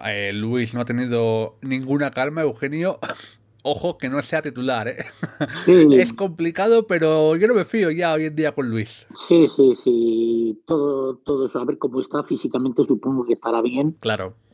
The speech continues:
Speaker 2: Eh, y bueno,
Speaker 1: Ujú.
Speaker 2: si, si va cogiendo un mecanismo y va cogiendo confianza, no sé si titular, pero cuando menos creo que entrará,
Speaker 1: No,
Speaker 2: ¿eh?
Speaker 1: lo,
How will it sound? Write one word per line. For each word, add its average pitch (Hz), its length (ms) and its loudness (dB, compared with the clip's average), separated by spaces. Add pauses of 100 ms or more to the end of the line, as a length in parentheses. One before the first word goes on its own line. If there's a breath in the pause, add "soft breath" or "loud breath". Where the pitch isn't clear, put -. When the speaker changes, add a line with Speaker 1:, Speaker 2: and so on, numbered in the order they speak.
Speaker 2:
Eh, 127 300 8
y 123 160 6
bueno, 131 220 4
Speaker 1:
Ujú. 127 140 -6
Speaker 2:
si, 113 460 2
si 110 120 -6
va 123 160 -8
cogiendo 117 360 -4
un 113 140 -4
mecanismo 117 720 2
y 110 80 8
va 110 300 2
cogiendo 110 400 4
confianza, 127 540 0 (340 loud breath)
no 139 180 8
sé 165 220 2
si 151 180 -2
titular, 143 500 2
pero 127 220 2
cuando 110 320 -6
menos 131 300 -4
creo 131 300 4
que 107 100 -4
entrará, 95 260 -4
Speaker 1:
No, 104 320 2
Speaker 2:
¿eh? 95 60 -12
Speaker 1:
lo, 98 100 -14